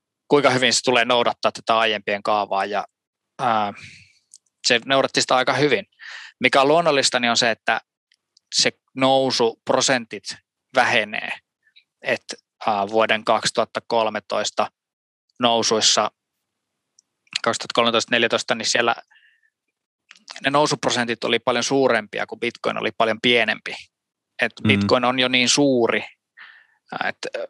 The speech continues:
Speaker 1: se tarvittava rahamäärä ja se nousupotentiaali, se ei vaan niinku, ää, semmosia monien tuhansien prosenttien vu-, vuosinousuja, niin mun on hyvin vaikea nähdä sitä,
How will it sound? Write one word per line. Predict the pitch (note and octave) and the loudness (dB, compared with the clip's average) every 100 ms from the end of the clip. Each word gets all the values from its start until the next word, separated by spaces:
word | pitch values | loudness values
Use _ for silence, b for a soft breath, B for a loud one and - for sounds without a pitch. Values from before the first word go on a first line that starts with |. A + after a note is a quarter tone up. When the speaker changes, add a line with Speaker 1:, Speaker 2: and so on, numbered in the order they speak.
| - - | -8 -4
Speaker 1:
se | - - | -2 0
tarvittava | A#2+ A#2 A2 - A2+ G#2 B B B B _ _ - | 0 0 -4 -6 -2 -2 B B B B _ _ -2
rahamäärä | B2+ A#2+ A#2+ A2+ G#2+ G#2+ | 0 2 2 2 0 0
ja | G#2+ G#2+ - _ _ _ _ - | -2 -2 -6 _ _ _ _ -8
se | - A#2 | -4 0
nousupotentiaali, | B2+ B2 A2+ A#2+ G#2 - G#2+ A2 - _ _ _ _ _ _ _ - | 0 0 -2 -4 -4 -2 0 -2 -6 _ _ _ _ _ _ _ -6
se | - A2+ | -2 0
ei | A2 | 2
vaan | A2 G#2+ | 0 -2
niinku, | G#2+ G#2+ - _ _ _ _ _ _ _ _ _ _ _ _ _ - | -6 -12 -18 _ _ _ _ _ _ _ _ _ _ _ _ _ -6
ää, | - - - - - | -2 -2 -6 -10 -6
semmosia | A#2 G#2+ A2+ A2 | 0 2 2 0
monien | C#3+ C3+ C3 A#2+ - | 0 2 2 0 0
tuhansien | G#2 G#2+ G2+ G2+ G2 | 0 0 0 -4 -4
prosenttien | - - G2 - A2 A#2 | -4 -4 -6 -4 -4 -4
vu-, | A#2+ - | -8 -2
vuosinousuja, | B2+ A2+ G#2+ - - - - - | 2 2 0 -4 -4 -4 -4 -4
niin | - - - _ _ | -6 -10 -20 _ _
mun | C3+ B2+ | -8 -6
on | G2 C3 | -4 0
hyvin | A#2 A#2 | 0 2
vaikea | B2+ - A#2 | -2 0 -4
nähdä | - A2+ - | -2 -4 -2
sitä, | B2+ - G2+ | -2 -2 -4